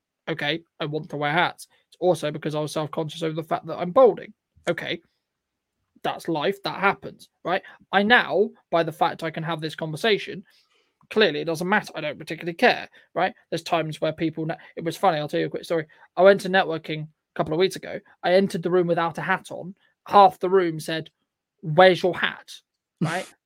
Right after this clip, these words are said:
Speaker 1: So that just proves the power that it, it will be part of your brand eventually if you choose it to be.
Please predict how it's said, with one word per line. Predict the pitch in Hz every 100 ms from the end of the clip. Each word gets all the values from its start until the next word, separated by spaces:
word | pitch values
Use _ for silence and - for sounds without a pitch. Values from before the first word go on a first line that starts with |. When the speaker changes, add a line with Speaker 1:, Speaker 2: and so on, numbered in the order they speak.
| -
Speaker 1:
So | 190
that | 220 185
just | 185
proves | - 196 170
the |
power | - 208 180 165
that | 160
it, | 143
it | 175
will | 165
be | 165
part | 165 180 160
of | 156
your | 156
brand | 226 277
eventually | 165 135 - 120 120
if | 156
you | 156
choose | 262 254
it | 165 -
to |
be. | - 110